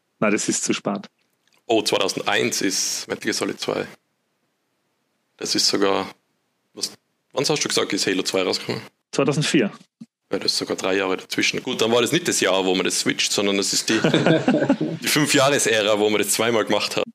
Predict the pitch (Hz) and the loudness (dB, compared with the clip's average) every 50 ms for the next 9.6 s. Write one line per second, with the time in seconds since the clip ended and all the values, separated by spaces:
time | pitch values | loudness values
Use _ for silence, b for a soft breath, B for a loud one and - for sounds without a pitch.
0 | _ - - - 147 147 156 151 - _ - - - 135 180 - - 139 139 147 | _ -2 2 4 4 4 4 2 -4 _ -8 -4 -4 -4 -2 -2 0 2 4 4
1 | 175 202 180 165 - 165 147 143 139 127 123 120 123 131 135 - 131 123 127 - | 6 6 4 4 4 4 4 4 4 4 4 4 4 4 4 4 4 4 2 2
2 | 139 123 - 143 131 120 - - - - 127 117 117 117 117 113 113 113 117 120 | 0 0 2 0 0 0 0 -2 0 2 2 2 2 2 2 2 0 0 0 -2
3 | - - _ _ _ _ _ - 123 - - 156 175 - - - - - 113 131 | -2 -6 _ _ _ _ _ -18 -14 -2 2 2 2 2 2 0 0 2 2 2
4 | 165 - - 107 101 - - 110 104 107 104 107 104 104 104 104 101 - 117 113 | 2 2 2 2 2 2 0 0 2 2 4 4 4 4 4 4 2 2 0 0
5 | 110 107 110 - - 120 120 - - 127 113 107 104 107 - 123 120 120 139 175 | 0 0 0 0 0 0 0 2 2 2 2 2 2 2 2 4 4 6 6 6
6 | 175 151 - - - 135 - - 131 120 110 110 117 123 120 - - 104 101 104 | 4 4 2 0 0 0 2 2 2 2 4 2 2 0 0 2 2 4 4 4
7 | 107 113 110 110 - 120 107 127 117 113 113 113 113 110 110 113 110 110 113 120 | 4 4 2 2 2 0 2 2 4 4 4 4 2 2 2 2 2 2 2 2
8 | 117 110 107 107 107 104 104 104 107 110 113 - 98 - 110 110 110 110 - 107 | 2 2 4 4 4 4 4 4 4 2 2 0 2 4 4 4 4 2 2 2
9 | 104 101 104 104 101 101 101 98 101 98 - - | 2 2 4 4 4 4 4 4 2 2 -2 -6